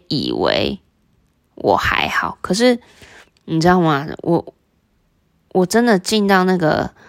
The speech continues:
房间里面，然后听到隔壁讲话的声音，好，听到大厅的声音，就隔音不太好嘛。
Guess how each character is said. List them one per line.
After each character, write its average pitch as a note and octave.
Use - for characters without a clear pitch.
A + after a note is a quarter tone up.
房 D#3
间 E3
里 G2+
面， -
然 D#3+
后 D#3+
听 E3+
到 E3+
隔 D#3
壁 E3
讲 F#2
话 D3
的 F2
声 -
音， -
好， -
听 D3+
到 D#3
大 C3+
厅 -
的 B1+
声 -
音， F#3
就 E3+
隔 -
音 B2+
不 -
太 -
好 -
嘛。 -